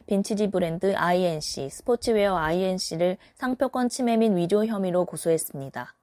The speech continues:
하트비그슨이 자신의 웹사이트를 통해 학교에 등록된 이름, 마스코트,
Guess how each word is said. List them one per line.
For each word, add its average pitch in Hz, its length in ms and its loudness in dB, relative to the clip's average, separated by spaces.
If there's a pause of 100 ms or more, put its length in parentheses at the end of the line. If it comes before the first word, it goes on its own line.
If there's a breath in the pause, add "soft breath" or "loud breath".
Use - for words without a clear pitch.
(540 soft breath)
하트비그슨이 254 760 4
자신의 208 400 0
웹사이트를 202 680 0
통해 190 280 -2
학교에 240 360 0
등록된 185 540 -2
이름, 156 280 0 (260 soft breath)
마스코트, 165 680 -2